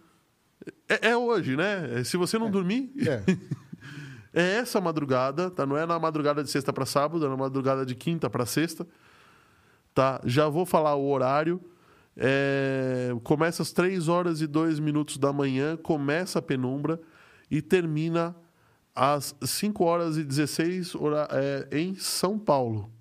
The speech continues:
Speaker 1: Tá? Pra você que tiver em outro estado, aí sinto muito, não tem essa informação.
Speaker 2: Se lascou.
Speaker 1: Se lascou. <laughs> Tá? A questão é:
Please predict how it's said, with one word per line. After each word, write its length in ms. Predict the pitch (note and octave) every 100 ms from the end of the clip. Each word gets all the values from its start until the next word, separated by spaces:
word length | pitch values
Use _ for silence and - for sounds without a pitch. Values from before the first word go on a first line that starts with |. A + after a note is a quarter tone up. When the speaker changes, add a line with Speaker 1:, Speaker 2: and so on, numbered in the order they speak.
| _
Speaker 1:
Tá? 120 | - B2
Pra 140 | B2
você 240 | A#2+ A#2
que 80 | A#2
tiver 240 | - C#3 C#3
em 60 |
outro 180 | C3+ D3+
estado, 500 | F3 E3 C#3+ D3 F3 - _ _ _ _ _ _ -
aí 320 | A#2+ B2 C3
sinto 320 | - C#3 D3
muito, 340 | C3+ B2 B2+ -
não 140 | C#3+ D3
tem 200 | D#3+ D3
essa 180 | C3 C#3+
informação. 640 | B2 C3+ C#3+ C#3 A2 F#2+
Speaker 2:
Se 200 | - -
lascou. 420 | A#2+ B2+ - G2+ E2 -
Speaker 1:
Se 180 | - C3+
lascou. 460 | B2+ B2+ - G#2+ - -
<laughs> 1120 | A2 - A2 C3+ - - - D3+ - - -
Tá? 140 | D3+ C3
A 160 | - C#3
questão 480 | - B2 G3+ A3+
é: 220 | E3 A#2+